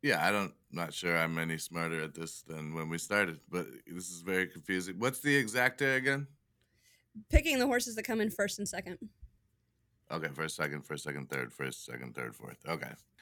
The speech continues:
Speaker 1: All right. Well, cool, man. I mean, it sounds fun. I know my parents had a blast when they were there. Um, yeah, I have to, maybe I have to start paying attention to it more. I, you know, I guess I don't 'cause I didn't, I'm not from Kentucky, and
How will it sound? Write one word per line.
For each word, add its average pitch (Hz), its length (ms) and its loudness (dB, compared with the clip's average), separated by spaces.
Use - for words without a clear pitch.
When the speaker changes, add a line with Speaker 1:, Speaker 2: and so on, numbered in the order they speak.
Speaker 1:
All 156 100 10
right. 139 240 8
Well, 147 160 6
cool, 185 240 6
man. 127 220 8
I 123 60 8
mean, 131 160 8
it 123 100 2
sounds 139 320 4
fun. 110 300 6
I 101 160 6
know 110 100 4
my 107 160 4
parents 101 320 2
had 90 140 2
a 85 40 -2
blast 85 360 0
when 82 80 -8
they 82 120 0
were 80 120 0
there. 82 280 0
Um, 80 440 -4
yeah, 135 180 6
I 87 60 4
have 104 200 4
to, 85 120 -12
maybe 101 260 4
I 98 80 6
have 92 120 2
to - 80 -10
start 87 280 -2
paying 82 160 2
attention 76 400 -2
to 71 60 -4
it 65 100 -6
more. 67 160 -8
I, 78 280 -2
you 101 140 2
know, 85 220 4
I 101 80 8
guess 123 220 4
I 101 100 6
don't 98 340 2
'cause 80 180 -6
I 82 100 2
didn't, 78 300 -2
I'm 73 140 -4
not 78 220 -4
from 71 180 -10
Kentucky, 82 640 0
and 71 380 -6